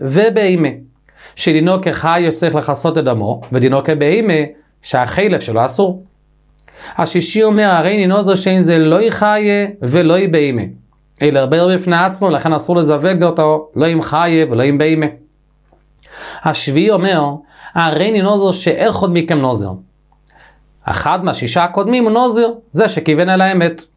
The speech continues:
השמיני אומר, "הריני נוזיר שאין אחד מכם נוזיר." יש מכם שלא כיוון אל האמת, אז אני נוזיר שיש מכם אחד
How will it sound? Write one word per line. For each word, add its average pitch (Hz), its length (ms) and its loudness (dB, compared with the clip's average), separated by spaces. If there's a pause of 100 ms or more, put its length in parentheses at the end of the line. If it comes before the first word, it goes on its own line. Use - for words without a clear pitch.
(600)
השמיני 165 500 0
אומר, 151 320 2 (140)
"הריני 165 400 2
נוזיר 180 320 0
שאין 220 580 0
אחד 180 240 -2
מכם 160 260 0
נוזיר." 107 360 -2 (760)
יש 180 340 0
מכם 165 320 -2
שלא 156 260 -2
כיוון 160 280 0
אל 170 120 2
האמת, 202 460 -2 (840)
אז 120 180 0
אני 160 200 2
נוזיר 180 480 0
שיש 185 380 0
מכם 196 340 -2
אחד 208 340 -2